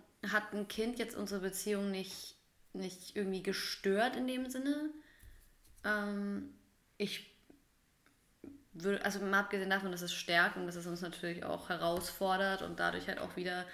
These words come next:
wieder stärkt und dass wir unsere Sch-, unseren Schwächen so bewusst, auch unsere Schwächen so bewusst werden, jetzt mal abgesehen von, von der Beziehung,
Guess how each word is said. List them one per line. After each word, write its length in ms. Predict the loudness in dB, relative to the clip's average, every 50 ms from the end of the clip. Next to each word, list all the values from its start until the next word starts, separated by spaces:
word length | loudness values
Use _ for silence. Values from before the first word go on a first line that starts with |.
| -14 -18 -20 _ _
wieder 320 | -10 -6 0 2 4 4 6
stärkt 640 | 4 4 4 6 8 10 10 10 8 6 4 -2 -4
und 160 | -4 -4 -6 -8 -10 -14 -14 -16 -16 -16 -8 -4
dass 180 | -4 -2 0 0
wir 80 | 0
unsere 220 | 0 0 0 0 0
Sch-, 180 | 0 0 0
unseren 260 | 2 2 2 2 0
Schwächen 480 | -2 -2 2 4 4 4 4 2 0 0
so 120 | 0 -2
bewusst, 440 | -2 -2 -2 -2 0 -2 -2 -4 -8 -10 -14 -10 -8
auch 120 | -6 -4 -2
unsere 260 | 0 0 0 0 0
Schwächen 320 | 0 2 2 2 2 0 0
so 120 | -2 -2
bewusst 360 | -4 -4 -4 -6 -6 -6 -4 0
werden, 360 | 2 2 2 2 0 -4 -4 -6
jetzt 340 | -6 -6 -6 -6 -6 -6
mal 160 | -6 -6 -6 -6 -8
abgesehen 440 | -8 -4 -2 -2 0 0 -2 -4 -4
von, 360 | -4 -4 -4 -4 -4 -6 -8 -12
von 200 | -14 -10 -8 -6
der 80 | -6 -6
Beziehung, 540 | -6 -6 -6 -6 -4 -2 -2 -2 -2 -4